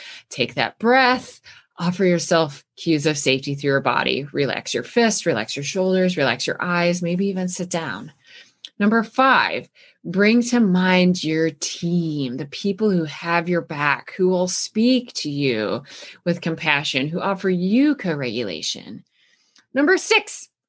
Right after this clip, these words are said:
offer yourself more self-compassion.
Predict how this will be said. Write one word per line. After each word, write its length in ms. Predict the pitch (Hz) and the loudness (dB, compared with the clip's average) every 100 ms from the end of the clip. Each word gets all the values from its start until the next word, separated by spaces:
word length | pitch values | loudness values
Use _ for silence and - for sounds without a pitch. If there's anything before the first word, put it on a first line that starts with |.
| - | 0
offer 240 | 220 220 | 0 2
yourself 420 | 226 214 214 208 | 0 0 2 0
more 600 | 214 175 185 185 175 190 | 0 -2 0 2 2 0
self-compassion. 1400 | 180 - 147 156 - 185 151 135 143 143 - 123 127 139 | -2 0 0 0 -4 -6 -4 -2 -2 -2 -2 -2 -4 -8